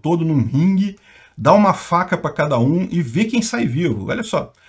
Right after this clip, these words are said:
não ia resolver problema do mesmo jeito. Aliás, nessa briga aí entre Carla Zambelli e Dória, eu tô, eu acho que a Carla Zambelli ganha, hein? Não levo fé no Dória, não. E olha só, eu não ia resolver problema do mesmo jeito. Mas político não resolve problema nenhum, né? Como vocês sabem, como eu tô,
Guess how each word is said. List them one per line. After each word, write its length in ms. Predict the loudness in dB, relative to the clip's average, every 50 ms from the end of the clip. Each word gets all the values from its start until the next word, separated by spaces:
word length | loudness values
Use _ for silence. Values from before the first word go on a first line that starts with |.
| -20 _ 0
não 300 | 4 6 6 6 6 4
ia 140 | 4 4 4
resolver 420 | 4 4 4 4 2 2 2 0
problema 380 | 0 0 -2 0 0 2 2 2
do 120 | 0 0
mesmo 280 | 2 4 4 6 4 4
jeito. 360 | 2 0 0 0 -2 -4 -6
Aliás, 340 | -6 -4 -2 0 0 0 0
nessa 260 | -2 -4 -4 -4 -4
briga 340 | -4 -2 0 0 0 2 2
aí 140 | 0 0 0
entre 180 | -2 -2 -4 -4
Carla 260 | -2 0 0 2 2
Zambelli 480 | 2 2 2 2 2 2 0 0 -2 -2
e 100 | -4 -4
Dória, 400 | -2 0 0 0 0 0 -2 -4 -4
eu 120 | -6 -6
tô, 260 | -4 -2 -2 -2 0 0
eu 100 | 0 0
acho 140 | 0 -2
que 60 | -4 -8
a 60 | -6
Carla 220 | -4 -2 -2 0
Zambelli 380 | 0 0 0 0 0 -2 -2 -2
ganha, 320 | 0 0 0 0 0 0
hein? 160 | -2 -4 -6 _ _ _ _ _ _ _ -10
Não 540 | -8 -6 -6 -6 -6 -4 -2 0 2 2
levo 240 | 2 2 2 0 -2
fé 220 | -4 -2 0 0 0
no 100 | 0 0
Dória, 300 | 2 2 2 2 2 0
não. 260 | 0 0 -2 -4 -6 _ _ _ _ _ _ _ _ _ _ _ _ _ _ _ _ _ -4 0
E 80 | 0
olha 140 | 2 2 2
só, 280 | 0 0 -2 -2 -4 -6 -14 -20 -20 -20 -20 _ _ _
eu 340 | 2 2 2 2 2 -2 -8 -8
não 240 | 0 4 6 8 8
ia 60 | 8
resolver 280 | 8 8 8 6 6 4
problema 280 | 4 4 2 4 4
do 80 | 4 6
mesmo 160 | 6 6 6
jeito. 340 | 6 4 2 0 -2 -6 -14 _ _ -8
Mas 140 | -8 -6
político 340 | -2 0 2 2 2 2 2
não 100 | 2 2
resolve 300 | 4 2 4 2 2 2
problema 240 | 2 0 0 2 4
nenhum, 220 | 4 4 4 4
né? 100 | 2 2
Como 180 | 0 0 0 0
vocês 160 | 0 -2 -4
sabem, 300 | 0 0 2 2 0 0
como 180 | -2 -2 -2 -2
eu 40 | 0
tô, 240 | -2 -4 -4 -6